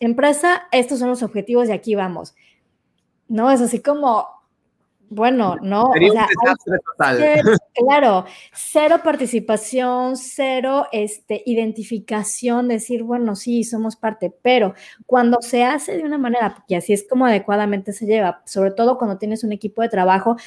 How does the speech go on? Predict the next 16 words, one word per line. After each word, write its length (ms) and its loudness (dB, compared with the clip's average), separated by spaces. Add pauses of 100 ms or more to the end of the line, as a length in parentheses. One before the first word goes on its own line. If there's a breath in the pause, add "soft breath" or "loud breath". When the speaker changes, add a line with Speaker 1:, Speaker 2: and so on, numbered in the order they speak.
(160 loud breath)
Speaker 1:
digo, 220 6 (460)
imagínate 720 4
que 240 2
tuvieras 380 4
una 260 0
planta 500 2
de, 280 0
no 180 -2
sé, 400 2
ochenta, 580 0
cien 220 -2
empre-, 340 -2
eh, 240 -6
em-, 340 -4
eh, 220 -6
empleados, 600 2